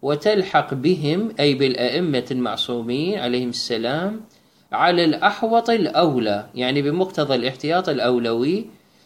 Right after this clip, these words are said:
"الصديقة الطاهرة، كذلك سائر الأنبياء وأوصيائهم عليهم السلام". يعني شخص إذا أراد يخبر خبر أو قول أو رواية عن أحد الأنبياء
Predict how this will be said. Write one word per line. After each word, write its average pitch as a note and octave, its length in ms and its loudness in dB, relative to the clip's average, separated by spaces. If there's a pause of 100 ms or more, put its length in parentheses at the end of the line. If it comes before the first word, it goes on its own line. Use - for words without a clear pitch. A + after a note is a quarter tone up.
(120)
"الصديقة D3 880 0
الطاهرة، G#2 720 0 (540)
كذلك A#3+ 640 4
سائر F#3+ 600 4
الأنبياء C#3+ 840 2
وأوصيائهم D#3 1200 2 (120)
عليهم B2+ 420 0
السلام". A2+ 760 -4 (520)
يعني B2+ 260 -4
شخص F#3 480 -2
إذا D3 240 2
أراد E3 240 0
يخبر C#3 520 0 (760)
خبر F#3+ 560 4 (120)
أو D#3 160 4
قول D3 520 4 (420)
أو D#3 220 4
رواية F#3 500 6
عن E3 220 0
أحد F#3 400 0
الأنبياء A#2 800 0